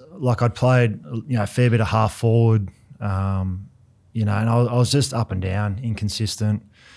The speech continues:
And sort of, we, we had a pretty settled midfield at that time. And I, I think when I look back, like,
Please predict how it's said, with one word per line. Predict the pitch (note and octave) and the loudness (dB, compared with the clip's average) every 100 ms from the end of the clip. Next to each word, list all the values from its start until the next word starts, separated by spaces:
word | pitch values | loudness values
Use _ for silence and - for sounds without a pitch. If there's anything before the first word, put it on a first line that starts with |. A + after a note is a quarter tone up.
| - - - - _ _ | -20 -20 -20 -20 _ _
And | - A#2 A2+ A2+ A2 | 2 4 6 6 4
sort | - - - B2+ | 0 -6 0 4
of, | A#2+ A2+ | 4 4
we, | A#2+ B2 | 2 4
we | C3+ | 4
had | B2+ | 4
a | A2 | 2
pretty | - A2 | 0 0
settled | - A2+ G#2 | 2 0 2
midfield | G#2 G#2+ - A2+ | 4 2 2 2
at | G#2+ | 2
that | G#2+ G#2+ | -2 -4
time. | G#2+ A2 A#2 | 0 2 4
And | A#2 A2 G#2+ - | 4 2 0 -4
I, | B2 A#2 C3 | -6 -2 -2
I | |
think | C3 D3 C#3 | 0 0 2
when | D#3 | 2
I | |
look | C3+ B2 | 4 2
back, | F2 A#2 A2 F#2+ A2+ | 4 2 2 -2 0
like, | A2+ G#2 - | 0 0 -6